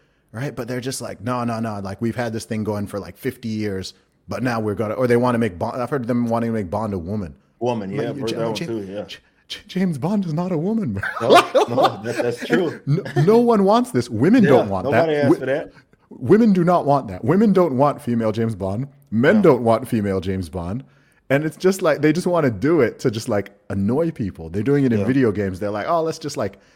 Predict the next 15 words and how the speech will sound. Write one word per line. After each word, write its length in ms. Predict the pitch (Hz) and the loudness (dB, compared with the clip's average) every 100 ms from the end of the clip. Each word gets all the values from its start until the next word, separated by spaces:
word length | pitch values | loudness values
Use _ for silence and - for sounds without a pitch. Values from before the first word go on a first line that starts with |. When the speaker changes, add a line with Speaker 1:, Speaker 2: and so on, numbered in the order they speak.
| _ | _
Speaker 1:
let's 140 | - 127 | -4 -2
just 140 | 123 | -2
make 180 | 123 117 | -2 -2
this 120 | 110 | -4
character 420 | - 110 101 107 101 | -4 -4 -4 -6 -4
ugly 280 | 107 98 | -6 -6
for 120 | 95 90 | -6 -6
no 120 | 95 | -6
reason. 400 | 87 90 80 71 | -6 -8 -10 -12
Let's 200 | 110 113 | -12 -10
just, 180 | 131 110 | -6 -2
Speaker 2:
Yeah. 60 | |
Speaker 1:
like, 140 | 123 101 | -2 -2
make 280 | 104 107 - | -4 -4 -2
this." 240 | 104 - | -4 -6